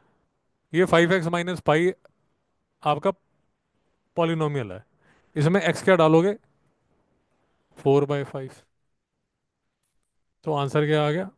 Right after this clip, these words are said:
फ़ोर माइनस पाई। भाई मज़ा नहीं आया, तो ये जो है ये zero of the polynomial नहीं है। अब let us assume कि मैं आपसे उल्टा क्वेश्चन पूछता हूँ कि ये जो पॉलिनोमियल है इसका ज़ीरो क्या होगा?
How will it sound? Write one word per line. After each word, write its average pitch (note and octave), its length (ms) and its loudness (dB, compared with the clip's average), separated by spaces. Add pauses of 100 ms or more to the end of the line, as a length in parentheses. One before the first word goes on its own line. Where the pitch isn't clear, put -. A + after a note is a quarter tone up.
(280)
फ़ोर D3 220 4
माइनस C3+ 380 -6
पाई। B2+ 160 -4
भाई - 400 -4
मज़ा C3+ 240 2
नहीं C3 120 0
आया, G#2+ 180 0 (460)
तो D3 200 2
ये C#3 260 6
जो D3+ 120 6
है B2+ 180 2
ये D#3 240 0 (2000)
zero C#3+ 300 6
of D3 60 4
the D#3 100 6
polynomial C3+ 420 4
नहीं B2+ 140 -4
है। G#2+ 100 -10 (420)
अब F3+ 100 0
let G3 200 6
us F#3+ 120 4
assume F#3+ 260 0
कि A3 80 -4
मैं F#3 100 0
आपसे F3+ 180 0
उल्टा G#3 240 4
क्वेश्चन E3 260 -4
पूछता B2 280 -8
हूँ C#3+ 80 -6
कि G3+ 180 -8 (120)
ये F3+ 240 2
जो C#4 80 6
पॉलिनोमियल A3 480 4
है B3+ 60 4
इसका C4 160 2
ज़ीरो F#3+ 280 4
क्या F#3 220 2
होगा? G#2 280 2